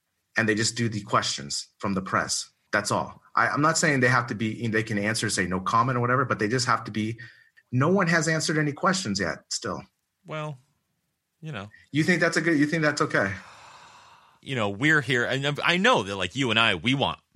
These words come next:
Speaker 2: we want more. We wanna know more. The fans, everyone wants to know more. But I also don't think that right after the game is when you're gonna get <laughs> the best responses.
Speaker 1: But they do it in every other sport.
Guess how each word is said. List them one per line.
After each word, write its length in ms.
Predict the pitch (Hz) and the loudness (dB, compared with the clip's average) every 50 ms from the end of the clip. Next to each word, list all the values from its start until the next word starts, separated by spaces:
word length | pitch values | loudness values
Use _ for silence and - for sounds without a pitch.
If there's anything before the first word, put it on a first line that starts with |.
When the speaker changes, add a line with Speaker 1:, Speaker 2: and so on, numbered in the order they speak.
| _ - | _ -10
Speaker 2:
we 160 | 82 110 131 | -4 -2 -2
want 220 | 143 101 82 - - | 0 0 -2 -4 -4
more. 380 | 101 120 135 87 - - - _ _ | -2 -2 -2 -2 -2 -6 -14 _ _
We 160 | - 98 135 151 | -4 0 0 4
wanna 260 | 156 127 104 92 90 | 4 4 4 4 2
know 180 | 85 82 76 | 0 -2 -4
more. 320 | 73 78 73 64 - - - _ _ - | -4 -8 -12 -12 -14 -16 -20 _ _ -8
The 80 | 123 | -4
fans, 320 | - - 160 156 151 - - - | -2 0 0 0 -2 -4 -4 -4
everyone 420 | - 147 156 175 170 156 123 101 | -4 -2 0 0 0 0 0 0
wants 300 | 101 117 117 120 - - - | 0 0 0 0 -2 -4 -4
to 100 | - 107 | -4 -2
know 200 | 98 90 85 78 | -2 -2 -2 -2
more. 380 | 80 107 120 107 - - - - _ _ _ - - - - - _ _ _ | -2 -2 -2 -2 -2 -6 -10 -18 _ _ _ -20 -20 -20 -20 -20 _ _ _
But 180 | - 135 123 117 | 0 2 4 6
I 100 | 117 120 | 6 4
also 260 | 127 151 147 - 135 | 4 2 2 -2 -4
don't 280 | 123 - 120 113 104 - | -2 -2 -2 -2 -2 -2
think 260 | - 107 104 98 - | -4 -4 -4 -2 0
that 180 | 107 90 - - _ _ _ _ - | 0 0 0 -4 _ _ _ _ -16
right 400 | 92 90 90 113 120 120 113 - | -14 -4 0 2 2 2 2 0
after 360 | - 107 107 101 - - 101 87 | 0 0 0 0 -2 -6 -6 -6
the 80 | 92 | -6
game 460 | 80 76 104 104 101 98 95 87 87 - | -4 -2 0 0 0 0 -2 -4 -6 -8
is 280 | 85 92 87 82 87 | -8 -8 -8 -8 -8
when 220 | 85 98 95 92 90 | -6 -6 -6 -4 -6
you're 100 | 85 87 | -8 -6
gonna 220 | - 107 95 92 | -4 -4 -4 -4
get 340 | 85 - 101 92 90 85 - - - _ _ - - - - - - - - - - | -4 -2 -2 0 0 -2 -4 -8 -18 _ _ -20 -20 -20 -20 -20 -20 -20 -20 -20 -20
<laughs> 720 | - _ _ _ _ _ _ _ _ _ _ _ _ - | -20 _ _ _ _ _ _ _ _ _ _ _ _ -8
the 120 | 120 131 | -6 -6
best 580 | 113 98 139 117 110 - - - - - - - - _ | 0 4 4 4 4 4 2 0 -2 -4 -8 -12 -18 _
responses. 1080 | - 120 123 - - - - 127 127 139 - - - 82 - - - - - - - - _ _ _ _ _ _ _ _ _ _ _ _ - - - - - - - - - - _ _ | -8 -4 -4 -4 -2 0 0 0 0 0 -2 -4 -4 -6 -10 -14 -14 -14 -14 -14 -16 -20 _ _ _ _ _ _ _ _ _ _ _ _ -20 -20 -20 -20 -18 -16 -14 -14 -16 -18 _ _
Speaker 1:
But 120 | 123 120 | -6 -2
they 80 | 135 139 | -2 0
do 160 | 139 165 165 | 2 2 2
it 40 | 165 | 4
in 80 | 160 160 | 4 4
every 200 | 160 156 165 170 | 4 4 4 4
other 160 | 185 196 185 | 4 4 2
sport. 440 | 190 - - 113 117 135 160 151 | 0 -2 0 0 2 0 0 -2